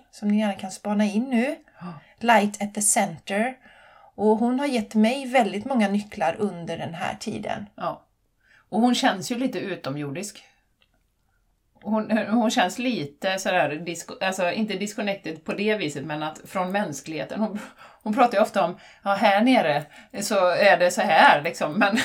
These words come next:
Speaker 2: <laughs> den verkliga världen som är den osynliga världen,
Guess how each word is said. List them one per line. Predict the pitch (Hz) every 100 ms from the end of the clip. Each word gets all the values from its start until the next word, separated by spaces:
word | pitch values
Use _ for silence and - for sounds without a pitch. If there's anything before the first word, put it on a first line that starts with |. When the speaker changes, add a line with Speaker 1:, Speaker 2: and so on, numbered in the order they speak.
| - -
Speaker 2:
<laughs> | - 214 - -
den | - 226 - - - - - - 254 - 247
verkliga | 214 214 202
världen | 214 175 165 185
som | 214
är | 180 160
den | 165
osynliga | 196 170 175 226
världen, | 277 151 165